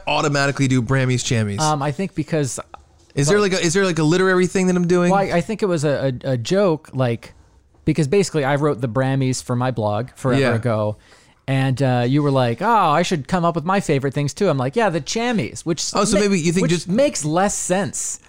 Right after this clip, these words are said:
Speaker 2: than the Brammies,
Speaker 1: <laughs> No,
Speaker 2: kind
Speaker 1: it
Speaker 2: of.
Speaker 1: doesn't. In what way?
Speaker 2: Well, uh, the Brammies, uh, is, is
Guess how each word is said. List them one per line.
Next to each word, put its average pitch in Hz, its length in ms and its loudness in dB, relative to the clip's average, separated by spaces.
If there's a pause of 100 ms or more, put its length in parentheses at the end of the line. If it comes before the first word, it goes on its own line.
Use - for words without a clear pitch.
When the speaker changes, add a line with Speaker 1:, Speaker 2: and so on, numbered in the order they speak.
Speaker 2:
than 156 220 0
the 143 100 0 (100)
Brammies, 139 420 0
Speaker 1:
<laughs> - 20 2
No, 240 140 2
Speaker 2:
kind 349 120 2
Speaker 1:
it 180 60 0
Speaker 2:
of. 160 80 2
Speaker 1:
doesn't. 185 120 2
In 208 80 2
what 240 200 2
way? 175 340 0 (160)
Speaker 2:
Well, 240 180 2
uh, 196 140 0
the 196 140 0
Brammies, 208 960 -2 (240)
uh, 175 360 2
is, 180 280 2
is 160 260 0